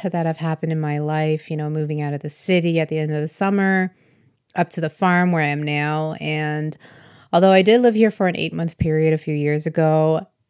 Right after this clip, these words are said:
um, it's felt like a really long process of settling in this time around into my tiny cabin, which is still a work in progress, and, um, settling into winter, which is, you know, well underway, <laughs>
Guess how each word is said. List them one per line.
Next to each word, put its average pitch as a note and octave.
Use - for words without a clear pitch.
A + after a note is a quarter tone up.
um, D#3
it's E3
felt B3
like A3
a A3+
really F3+
long E3
process D#3
of D3+
settling D3+
in C#3+
this C#3
time C#3+
around C#3
into F3
my D#3+
tiny D3+
cabin, D3
which D3+
is -
still D3
a D#3
work C#3+
in D#3+
progress, D3
and, D#3
um, D#3+
settling F3
into F3+
winter, F#3
which D#3+
is, D#3
you E3
know, D#3+
well F#3
underway, F3
<laughs> A3+